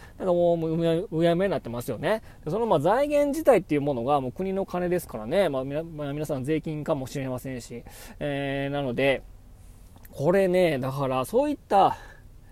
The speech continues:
自分の利益になるような人が、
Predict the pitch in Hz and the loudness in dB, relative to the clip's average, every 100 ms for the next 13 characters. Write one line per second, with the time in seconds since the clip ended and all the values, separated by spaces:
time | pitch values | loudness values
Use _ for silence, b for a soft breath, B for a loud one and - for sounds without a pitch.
0 | - 147 196 294 320 330 330 320 311 277 | -14 -2 -2 0 -4 -4 -6 -6 0 2
1 | 269 359 320 - 160 135 127 135 151 151 | 4 2 0 0 -2 -2 -4 -2 0 4
2 | 190 247 185 117 127 131 - b b b | 8 8 6 0 -2 -2 -4 b b b
3 | - - 190 123 143 139 - | -16 0 2 4 6 4 2